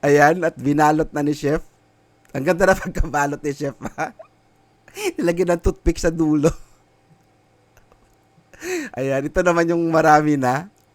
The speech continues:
<laughs> Nilag-, ano, tanglad. <laughs>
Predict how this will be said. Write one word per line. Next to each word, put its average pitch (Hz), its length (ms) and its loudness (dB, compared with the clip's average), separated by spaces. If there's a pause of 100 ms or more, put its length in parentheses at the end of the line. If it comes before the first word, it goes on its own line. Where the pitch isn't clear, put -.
(140)
<laughs> - 400 6 (1400)
Nilag-, 180 300 0
ano, 214 200 0
tanglad. 170 520 2
<laughs> - 60 4